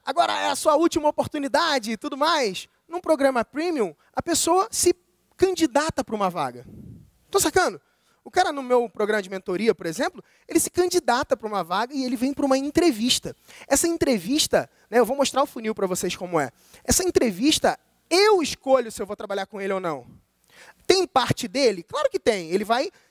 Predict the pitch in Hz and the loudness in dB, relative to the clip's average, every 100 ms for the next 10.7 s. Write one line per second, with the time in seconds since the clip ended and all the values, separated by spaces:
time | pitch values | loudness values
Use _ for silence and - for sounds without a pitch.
0 | _ 311 262 214 247 262 262 - 494 370 | _ -2 0 2 2 0 -2 -2 0 0
1 | 330 - 208 202 214 247 - 320 311 - | -2 -6 -6 -2 0 0 0 0 2 0
2 | 349 330 311 285 262 240 233 220 240 208 | 0 0 -2 -2 -2 0 0 2 2 0
3 | 190 160 - _ _ - 277 269 277 202 | -4 -10 -18 _ _ -4 0 2 2 2
4 | 285 - 302 220 285 277 269 202 254 277 | 2 0 -6 0 0 0 -2 2 4 4
5 | 196 - _ 262 - 285 233 - 262 226 | 0 -8 _ -6 0 2 2 -2 -6 0
6 | 277 359 214 - 285 302 - 277 262 269 | 2 2 0 -6 -6 -4 0 0 2 0
7 | 247 254 - 247 269 285 - 330 269 285 | 2 0 -2 0 2 2 2 4 4 2
8 | 233 - _ _ _ _ _ _ - 220 | -2 -10 _ _ _ _ _ _ 0 2
9 | 185 180 - 123 _ - 226 277 - 233 | 2 -4 -8 -20 _ -2 0 0 -2 0
10 | 214 285 - 170 - 196 | 0 0 -4 -8 -6 -6